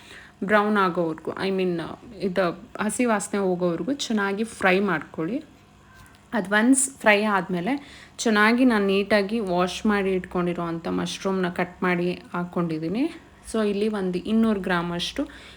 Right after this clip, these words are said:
ಮಶ್ರೂಮ್ನ ಹಾಕ್ಕೊಂಡಿದ್ದೀನಿ ನಾನು. So, ಇದನ್ನ ಫಸ್ಟ್ ಚೆನ್ನಾಗಿ ಫ್ರೈ ಮಾಡ್ಕೋಬೇಕು, ಅದ್ರ ನೀರೆಲ್ಲ ಹಿಂಗಬೇಕು.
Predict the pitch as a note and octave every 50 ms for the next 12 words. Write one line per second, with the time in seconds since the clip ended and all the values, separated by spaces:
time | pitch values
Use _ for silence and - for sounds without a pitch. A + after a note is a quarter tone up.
0 | - - - G3+ G3 F3+ - - - G3+ G3 G3 G3+ G3 F3+ F3 E3+ F3 - E3+
1 | E3+ E3 D#3+ - E3 E3 D#3+ D#3+ D#3+ F3 G#3+ C#4 C#4+ - - - - - - -
2 | - - B3 A#3+ G#3+ A3+ A#3 C4+ C#4 - A#3 G3+ - - - C4+ C4 - - G#3
3 | F#3+ F#3+ F#3+ G3 G3 C4 D#4 D#4 - - G#3 F#3 F3+ F#3 F#3 F3+ F3 - - -
4 | E3+ E3 E3 D#3+ E3 - A#3+ C#4+ D#4 - - - - - - A3 G3+ F#3+ G3+ G3+
5 | G3+ G3+ G3+ G#3 G3+ G#3 G3+ G3+ G3+ G#3+ A3+ G#3 G3+ F#3+ F#3+ G3 G3 F#3 F3+ E3+
6 | D#3 D#3+ - - A#3+ D4 D#4+